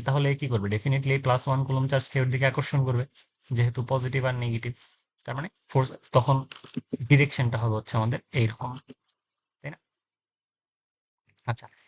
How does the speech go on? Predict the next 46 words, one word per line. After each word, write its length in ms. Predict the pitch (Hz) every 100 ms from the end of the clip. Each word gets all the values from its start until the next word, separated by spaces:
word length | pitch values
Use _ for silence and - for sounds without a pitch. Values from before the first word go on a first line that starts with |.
| _
এই 140 | 214 214
যে 60 | 233
ঘটনাগুলো 400 | 160 175 175 175 175
ঘটতেছে 380 | 131 - 127 120 104
অ্যাট্রাক্ট 340 | - 117 - 110
আর 40 | 104
রিপালসের, 400 | - 127 - - - _ _ 143
এটা 100 | 147
কিন্তু 160 | 170 165 120
র‍্যান্ডম 360 | 123 135 147 143 123
কোন 80 | 107
এরিয়াতে 280 | 101 110 - 117
না। 60 | 117
আমি 100 | 131
যদি 140 | 151 160 123 113
ধরো 220 | 123 139 143 127
একটা 160 | - 127 139
চার্জ 180 | 127 - -
থেকে 180 | 160 120
একশো 200 | - - 135
কিলোমিটার 380 | 123 117 120 104
দূরে 160 | 110 110 110
একটা 140 | 117 107
জায়গায় 240 | 104 104 101
আমি 120 | 101 - _ _ _ 127
আরেকটা 320 | 120 - 107 98
চার্জ 240 | 104 98 - - _ _ - 107
রেখে 180 | - 95
দিই, 120 | 98 - _
ঠিক 120 | - 139
আছে? 120 | 165 123 - _ _ - 120
ধরো 160 | 117 113
আমি 100 | 110 110
এখানে 200 | 117 107 -
প্লাস 200 | 104 - - -
কিউ 120 | 113 110
রেখে 160 | 107 101
দিলাম, 180 | 107 - _ _ _ _ 151
এ 20 | 139
কি 80 | 156
ওরে 120 | 156 147
রিপালস 280 | 143 151 147 -
করবে? 200 | 165 131 - _ _ _
এই 60 | 120 120
চার্জটা 280 | 123 -
কি 40 | 131